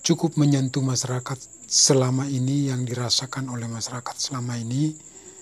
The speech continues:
Eh, di antaranya misalnya pembagian sertifikat tanah secara gratis, eh, kartu pintar, kartu sejahtera, dan kartu, eh,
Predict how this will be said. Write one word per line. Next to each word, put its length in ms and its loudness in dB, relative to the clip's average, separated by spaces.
Eh, 440 -4
di 80 2
antaranya 720 2
misalnya 880 -2
pembagian 640 -2
sertifikat 640 -6
tanah 320 -2
secara 240 -4
gratis, 880 -2
eh, 640 -2
kartu 560 -6
pintar, 480 0
kartu 640 -6
sejahtera, 960 -2
dan 240 -6
kartu, 640 -6
eh, 40 -14